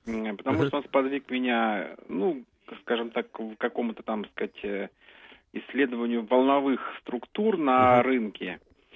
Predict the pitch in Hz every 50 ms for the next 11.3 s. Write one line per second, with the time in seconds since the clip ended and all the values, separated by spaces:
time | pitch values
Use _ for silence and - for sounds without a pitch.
0 | - - _ - - - 117 156 202 - 208 196 202 208 214 202 196 180 190 190
1 | 185 185 185 170 147 127 - - - - 92 90 80 - _ _ _ _ _ -
2 | - 123 - - 190 190 180 165 165 165 170 180 214 240 233 - - - - 170
3 | 160 147 - - - - 151 175 180 - 175 170 156 143 147 147 160 160 160 -
4 | 147 131 - - - 147 143 - 151 143 131 120 107 - _ - 110 98 90 _
5 | _ _ _ - - - - _ _ - 123 156 156 - - - 175 165 170 185
6 | 170 180 175 165 165 160 175 190 196 185 180 - 165 160 160 156 151 139 127 131
7 | 160 170 165 - 151 151 - _ - 139 151 160 156 156 143 127 117 139 139 131
8 | - 147 139 131 - 143 139 131 139 147 147 139 127 110 95 - - _ _ _
9 | _ _ _ _ - 117 123 - - 131 120 120 117 120 131 127 120 - - -
10 | 123 120 120 123 120 117 117 110 - 127 123 113 - - - 131 117 110 - 120
11 | 107 101 98 95 92 92